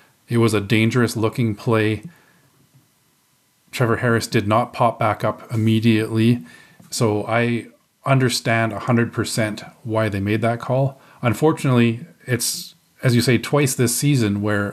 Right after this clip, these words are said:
a potential game-changing drive late in the fourth quarter is affected by these calls. I, I don't know what a solution is, but it seems kind of unfortunate for the Montreal Alouettes that they lose their starting quarterback.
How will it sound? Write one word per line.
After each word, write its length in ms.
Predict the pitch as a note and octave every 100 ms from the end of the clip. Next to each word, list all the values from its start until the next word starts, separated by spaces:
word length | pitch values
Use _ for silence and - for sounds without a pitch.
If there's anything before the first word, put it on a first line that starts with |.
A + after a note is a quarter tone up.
| -
a 340 | A#2 G#2+ A#2 - _ _ _
potential 760 | - C#3 C#3+ C3 - B2+ A2 - _ _ _ _ _ _ _
game-changing 880 | - B2 A#2+ A#2+ C3 B2 A2+ G#2+ G#2
drive 640 | A2+ G#2+ A2 A2 G2+ A2+
late 360 | G#2+ A2+ A#2+ A#2+
in 120 | A2
the 80 | G2+
fourth 320 | - A2 G2
quarter 420 | - G#2+ G2+ F#2+ - - _ -
is 160 | G#2+
affected 400 | G#2 C#3 A#2+ C3
by 180 | A#2+ A#2
these 220 | B2 A#2+
calls. 460 | - C3 C3+ C#3+ - - _ -
I, 280 | C#3 C3+
I 40 | C3+
don't 160 | C#3+
know 120 | C#3 C#3
what 200 | B2+ A#2+
a 60 |
solution 640 | - A#2+ G2+ A2 G#2+ A#2+ G2
is, 300 | B2+ G#2+ F#2+
but 160 | G#2
it 100 | G2+
seems 460 | - C3 A#2+ G2+ - _ - _ _ _ _ _ _ -
kind 180 | D#3
of 60 | C#3
unfortunate 640 | B2 - C3 B2+ A2+ F#2+ - _
for 200 | - A2
the 280 | G#2 G2 - A#2+
Montreal 320 | A2+ A#2 G2+
Alouettes 380 | G2 G2+ G2+ -
that 40 |
they 80 | G#2
lose 220 | G#2 G2+
their 100 | G2+
starting 320 | - G#2 G2
quarterback. 640 | - A2+ G#2+ G2+ F#2 -